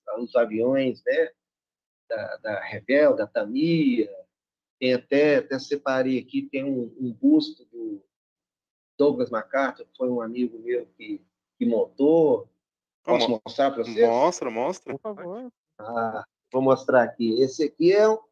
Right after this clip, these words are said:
Speaker 1: é um trabalho de um grande amigo chamado Ângelo Ávila. Aí, ó.
Speaker 2: Legal.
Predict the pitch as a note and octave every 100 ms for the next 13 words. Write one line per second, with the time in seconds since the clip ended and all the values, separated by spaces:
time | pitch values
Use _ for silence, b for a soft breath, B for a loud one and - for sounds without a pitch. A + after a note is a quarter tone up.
0 | _ F3 E3+ E3+ D#3+ E3+ F#3+ G#3 G#3 _
1 | _ _ _ _ _ _ - C#3+ B2+ D3
2 | G3+ G#3 F3 C3 C3+ F3+ F#3 _ _ _
3 | _ _ _ _ _ _ _ _ _ _
4 | _ _ _ _ A#2+ A#2+ A#2+ B2 A#2 A#2+
5 | D3 D3 B2+ A2 A2+ B2+ C#3 C3+ - A2+
6 | G#2+ G#2 - _ _ _ _ _ _ _
7 | _ _ _ _ _ _ G#2 G2 G2